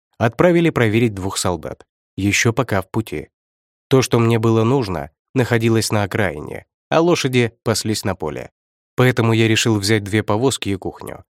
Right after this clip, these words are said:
Мы поймали пять лошадей. Боец довольно ловко запряг попарно коней в две повозки и одного коня в кухню.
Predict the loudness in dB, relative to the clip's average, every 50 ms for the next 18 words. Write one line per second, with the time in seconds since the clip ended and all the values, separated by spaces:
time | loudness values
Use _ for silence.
0 | _ _ _ _ _ _ _ 2 2 4 4 4 4 4 4 2 2 2 2 2
1 | 0 2 2 0 0 2 0 0 0 -2 -4 -6 -6 -8 -12 _ _ _ -2 0
2 | 2 4 4 4 2 0 0 0 0 2 2 0 0 0 0 0 0 -2 -2 -4
3 | -4 -4 -4 -4 -2 -2 -2 -2 -2 -2 -2 -2 -2 0 0 -2 -2 -2 -4 -8
4 | -6 -6 -4 -2 -2 -2 -2 -4 -4 -4 -2 -2 -2 -2 -2 -2 0 0 0 -2
5 | -2 -2 -2 -4 -4 -4 _ _ _ _ _ 2 2 2 4 2 2 2 2 0
6 | 0 0 -2 -2 -2 -2 -4 -6 -8 -10 -10 -10 -12 -16 -16 -16